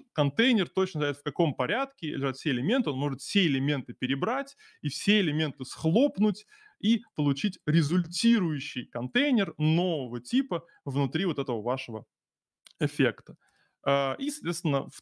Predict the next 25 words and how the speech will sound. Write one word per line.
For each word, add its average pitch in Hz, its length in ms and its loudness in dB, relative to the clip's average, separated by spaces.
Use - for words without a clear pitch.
Твиттере, 190 460 2
возможно, 127 500 -4
вы 113 80 -6
знаете, 165 440 -2
некоторые 131 480 -2
люди 151 240 0
обожают 131 720 -2
рассказывать, 147 640 -2
что - 140 -8
траверс — 131 480 -2
это 143 100 -10
самый-самый 151 840 -2
важный 139 600 -2
тип 120 240 -8
данных. 208 480 2
И, 254 340 6
э, 143 360 2
что 294 220 0
интересно, 214 600 -2
что - 140 -6
для 143 180 4
нашей 214 360 -2
структуры 165 500 0
данных, 196 420 -2
которая, 135 400 -4